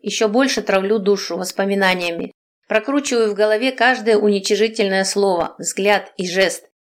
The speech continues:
Да и вообще своё положение. Наверное, я мазохистка. Не знаю, сколько так стояла и жалела себя,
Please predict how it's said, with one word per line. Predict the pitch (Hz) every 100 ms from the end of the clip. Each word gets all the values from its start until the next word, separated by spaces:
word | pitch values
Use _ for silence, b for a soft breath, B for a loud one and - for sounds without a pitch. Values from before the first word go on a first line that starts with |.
| _ _ _
Да | 208
и | 302
вообще | 247 233 - 233 196
своё | - 190 196
положение. | 196 185 190 190 202 170 175 - _ _
Наверное, | 208 208 302 214 180
я | 180
мазохистка. | 180 175 185 190 190 - - - _ _ _ _ _ _ _ _ _ _ _ _ -
Не | 262
знаю, | 262 277 208
сколько | - 226 220
так | 208 190
стояла | - - 214 247 254
и | - 202
жалела | 180 196 208 185
себя, | 185 196 175 -